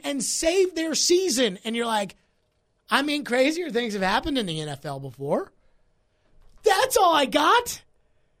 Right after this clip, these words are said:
That's it. That's all I can hang my hat on, is that crazier things in the league have happened before. And that's the only hope I have, that the Titans can save this season this week in a season in which nobody except for Mariota is going to be held accountable for.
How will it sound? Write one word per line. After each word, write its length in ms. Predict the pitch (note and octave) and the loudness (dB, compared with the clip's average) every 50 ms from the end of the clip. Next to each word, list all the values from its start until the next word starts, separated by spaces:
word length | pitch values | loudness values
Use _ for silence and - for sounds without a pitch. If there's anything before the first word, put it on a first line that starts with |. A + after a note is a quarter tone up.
| _ _ _ _ - | _ _ _ _ -2
That's 440 | G3+ C4 - F#4 G4 - - - F#4 | 0 2 4 4 2 0 0 -2 -4
it. 460 | D#4 E4 F#4+ A#4+ B4+ C5 - - - _ _ _ _ _ _ _ _ _ - | -2 0 0 0 -2 -2 -6 -10 -10 _ _ _ _ _ _ _ _ _ -2
That's 300 | D#4+ F4 F4 G#4 G#4+ - | 0 2 2 2 2 4
all 160 | E4+ D#4+ F4 F#4+ | 4 6 6 4
I 100 | F#4+ F#4 | 4 2
can 120 | G4 D#4+ | 2 2
hang 180 | D4 E4+ F4+ F4+ | 2 2 2 0
my 120 | E4+ D#4 | 2 2
hat 240 | B3 A#3+ B3+ D4 D#4+ | 2 2 2 2 2
on, 220 | E4+ G4 A4 A#4 A#4+ A4 - _ _ _ _ _ _ _ | 2 2 2 0 0 -4 -8 _ _ _ _ _ _ _
is 180 | D4+ D#4 C#4+ F#3 | 2 2 4 4
that 180 | D#4 D#4+ D#4+ | 2 0 0
crazier 520 | - - C#4 C#4+ E4 D#4 - G#4+ G4 F4+ D#4+ | 0 2 2 4 4 4 4 4 4 4 4
things 320 | - - C#4+ D4+ E4 B3+ G4 | 2 2 2 2 2 2 2
in 80 | F#4+ | 2
the 80 | F4+ D#4 | 2 2
league 260 | C4 A#3 A#3+ D4 F4+ | 2 2 2 2 2
have 100 | F4 C4+ | 2 2
happened 340 | G3 F#3 G#3+ G3+ G#3 D4 E4 | 2 0 0 0 0 0 -2
before. 300 | F#4+ F#4 - G#4 G#4+ G#4 | -2 0 2 2 2 2
And 80 | E4 D4+ | 2 0
that's 140 | D4 D4 - | -2 -2 -2
the 120 | E4 E4 - | -4 -2 0
only 260 | - C#4 F4 G#4+ G4+ | 0 2 2 2 2
hope 240 | B3 D4 F4+ F4+ - | 2 2 2 2 0
I 100 | D#4 C4 | 0 2
have, 280 | G3 G#3+ C#4+ F#4 F#4+ - - - - - | 4 4 4 2 0 -2 -8 -20 -8 -4
that 120 | - C#4 D#4 | -4 -4 -4
the 80 | D#4+ | -4
Titans 460 | - - - C4+ E4 A4 A4 G4 - | -6 -4 -2 -2 -2 -2 -4 -8 -4
can 200 | - D4+ D#4 D4 | -2 -2 -2 0
save 580 | G#3+ - - - - C#4 C#4 E4 F#4 F#4 F4+ D4+ | -2 -2 -2 0 2 2 2 4 2 0 0 -2
this 220 | D4+ E4+ D#4 - - | -4 -4 -2 -2 -2
season 460 | - D4+ D#4 D#4 D4 F#4 E4 A#3+ E3 | -2 0 0 0 0 -2 -2 -4 -4
this 240 | D#3 C4 F4 - - A#3 | -4 -2 -2 -2 -2 -2
week 360 | B3 C4 E4+ F4+ - - - _ _ _ _ _ _ _ _ _ _ _ _ - | 0 2 2 0 0 -6 -18 _ _ _ _ _ _ _ _ _ _ _ _ 0
in 160 | F4 D#4+ D4+ | 2 2 4
a 100 | D4+ C#4+ | 2 0
season 360 | - - D#4+ F4+ F4 F4 G#4+ | 0 0 0 0 2 2 2
in 80 | G#4 F4 | 2 2
which 220 | D4+ B3+ - - | 2 2 2 0
nobody 600 | A3 G#3 G#3 A#3+ B3+ D4 D#4+ E4+ E4+ F4+ G4 G4 | -2 -2 0 2 2 2 2 2 2 2 2 0
except 300 | E4+ - - D4+ D#4 - | 0 0 0 -2 -2 -2
for 80 | C4+ C4 | -4 0
Mariota 520 | C4 C4 C4+ C#4+ D4+ C#4+ B3 A#3+ C#4+ F4+ | 2 4 4 4 4 4 4 2 2 0
is 140 | F4+ D#4 F#3+ | -2 -4 -2
going 160 | - B3+ C4 | -2 0 0
to 40 | C4 | 0
be 100 | B3 B3+ | 0 0
held 180 | A3 A#3+ C#4 C4 | 0 0 0 -2
accountable 380 | - A3 G3+ A3+ C4+ E4 F4+ | -2 -2 0 0 0 0 -2
for. 360 | - - F#4+ G4+ G#4+ G#4 F#4 | 0 2 4 4 4 2 -2